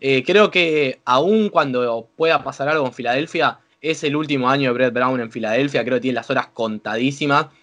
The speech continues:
porque tiene todas las armas. No nos cansamos de decir esto,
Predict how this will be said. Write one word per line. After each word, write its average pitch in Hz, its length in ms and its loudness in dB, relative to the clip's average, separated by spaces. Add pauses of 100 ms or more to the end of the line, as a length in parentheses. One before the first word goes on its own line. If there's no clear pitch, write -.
(220)
porque 127 320 0
tiene 180 500 -2 (160)
todas 160 340 2
las - 220 -6
armas. 113 420 -2
No 123 160 -6
nos 165 120 -4
cansamos 143 340 -2
de 139 160 -6
decir 131 80 -4
esto, 117 260 -10